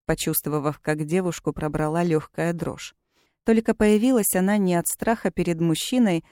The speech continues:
а от недовольства и возмущения. Эти слова, сказанные с полной уверенностью, заставили ее опешить от наглости и самоуверенности стоящего на небольшом расстоянии Мороза.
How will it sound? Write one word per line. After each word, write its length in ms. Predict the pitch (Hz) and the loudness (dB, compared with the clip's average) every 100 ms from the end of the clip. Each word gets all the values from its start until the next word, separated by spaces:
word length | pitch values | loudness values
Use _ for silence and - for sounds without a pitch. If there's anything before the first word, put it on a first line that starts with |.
| _ _ _ | _ _ _
а 80 | 190 | 0
от 120 | - | 4
недовольства 680 | 208 190 202 247 254 - 190 | 2 4 4 4 2 0 0
и 100 | 190 | 2
возмущения. 880 | 185 180 214 220 - 175 139 - - _ _ _ _ | 2 2 2 2 0 0 0 -6 -12 _ _ _ _
Эти 240 | 254 240 202 | 0 2 2
слова, 460 | - 190 202 262 | 2 0 2 0
сказанные 520 | - - 196 180 165 160 | 0 0 0 2 2 2
с 120 | - | 0
полной 400 | 202 202 170 156 | 0 2 4 2
уверенностью, 720 | 170 240 196 160 - 151 151 - _ _ | 2 0 0 0 -4 -6 -8 -10 _ _
заставили 540 | 175 180 226 214 196 180 | -2 0 2 4 4 2
ее 280 | 180 180 | 2 4
опешить 540 | 175 - 226 - 170 160 | 4 4 0 2 0 -2
от 120 | - | -2
наглости 520 | 180 214 196 165 - | 0 0 2 0 0
и 60 | 160 | -4
самоуверенности 880 | - 156 151 151 185 180 156 - - | 0 2 2 2 0 2 0 -2 -6
стоящего 680 | - 147 156 175 - 160 151 | -4 -2 0 0 -2 -2 2
на 120 | 156 | 2
небольшом 560 | 156 151 156 - 202 185 | 2 2 -2 0 -2 -2
расстоянии 720 | 165 - 160 170 170 160 160 | -4 -2 0 2 2 2 2
Мороза. 540 | 170 180 147 131 - | 2 2 -2 -4 -8